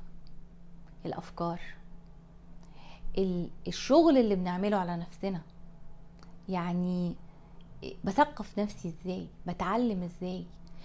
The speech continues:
بشتغل إزاي، كلمتي. النبي عليه الصلاة والسلام كان معروف أنه الصادق الأمين، صدقه وأمانته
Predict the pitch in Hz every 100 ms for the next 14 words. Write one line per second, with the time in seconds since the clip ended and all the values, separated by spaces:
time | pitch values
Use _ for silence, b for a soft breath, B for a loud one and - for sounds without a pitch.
0 | B 196 208 - 269 285 220 170 - 180
1 | 202 - - - B B B - 208 208
2 | 247 254 - - - - - 180 220 269
3 | 240 254 247 - 220 247 208 190 196 226
4 | - 196 214 185 - 208 220 226 214 202
5 | - 185 180 175 170 - - - - -
6 | - - - - - - - B B B
7 | B B - - 285 285 - 196 - -
8 | - - 185 185 180 226 277 302